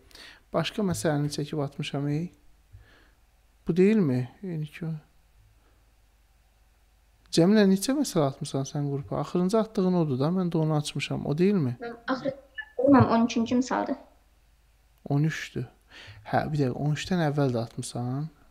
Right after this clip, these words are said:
Speaker 1: Onu fikir vermədimi? Doqquzu. Hə, mən indi anladım. Mən,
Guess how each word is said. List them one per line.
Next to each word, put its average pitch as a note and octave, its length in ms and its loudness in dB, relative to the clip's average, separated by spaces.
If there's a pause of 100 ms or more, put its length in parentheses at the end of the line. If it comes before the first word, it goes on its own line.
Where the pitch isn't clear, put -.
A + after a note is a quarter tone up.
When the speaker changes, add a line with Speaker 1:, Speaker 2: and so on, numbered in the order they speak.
Speaker 1:
Onu C#3+ 160 -8
fikir - 300 -8
vermədimi? C3 520 -6 (2250)
Doqquzu. D3 680 -6 (1400)
Hə, F#3 160 8 (520)
mən D#3 360 -2
indi C#3 180 0
anladım. A#2+ 500 -4 (120)
Mən, C3+ 240 -4